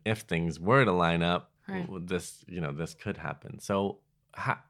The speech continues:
Speaker 1: solidarity, like, I do think that in a lot of cases, strategy, bad strategy leads to bad results. But in this particular case,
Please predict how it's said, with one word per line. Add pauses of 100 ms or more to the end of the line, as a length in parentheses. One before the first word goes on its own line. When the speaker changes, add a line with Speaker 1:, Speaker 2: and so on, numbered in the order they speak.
(140)
Speaker 1:
solidarity, (420)
like, (300)
I
do
think
that (500)
in
a
lot
of
cases, (400)
strategy, (320)
bad
strategy
leads
to
bad
results. (640)
But (240)
in
this
particular
case,